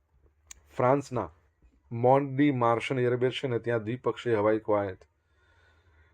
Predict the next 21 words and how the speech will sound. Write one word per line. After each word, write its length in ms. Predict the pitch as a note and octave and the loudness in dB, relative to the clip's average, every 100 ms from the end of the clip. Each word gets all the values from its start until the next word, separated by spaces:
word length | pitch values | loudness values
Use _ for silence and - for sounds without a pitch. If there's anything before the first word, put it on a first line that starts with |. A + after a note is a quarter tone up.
| _ | _
ગરુડ 340 | G#2+ B2 C3+ A#2 | -2 2 2 2
બે 140 | G#2+ | 0
હજાર 140 | A#2 | -2
પચીસમાં 560 | G2+ A2 - C3 - A#2+ | -2 -4 -6 -8 -6 -6
ભાગ 220 | G#2+ G#2 | -4 -4
લેવા 160 | G#2+ G#2+ | -2 -2
પહોંચ્યું 400 | G2+ G2+ G2+ A2+ | -4 -8 -8 -8
છે. 120 | A#2+ | -4
આ 60 | A2+ | -4
કવાયત 360 | A2 G#2+ G#2+ | 0 0 0
ભારત 320 | G2+ G2+ A#2 | -2 -4 -4
અને 160 | A2+ A2+ | -2 -4
ફ્રાન્સ 480 | G#2+ - G#2+ A2+ - | -4 -4 -4 -4 -8
વચ્ચેના 280 | G2+ G#2+ G#2 | -8 -6 -6
મજબૂત 400 | G2+ G2+ A2+ C3 | -6 -4 -6 -6
સંરક્ષણ 540 | - G#2+ A#2 - B2 C3 _ _ _ | -4 -4 -4 -6 -12 -12 _ _ _
અને 140 | G#2 G#2 | -6 -6
વ્યૂહાત્મક 580 | G2 G2+ A2 A#2+ B2+ | -4 -4 -4 -4 -8
સંબંધોનો 420 | - G#2 G#2 G#2 G2+ | -6 -6 -4 -4 -4
ભાગ 300 | G2 F#2+ F2+ | -4 -8 -10
છે, 180 | - | -14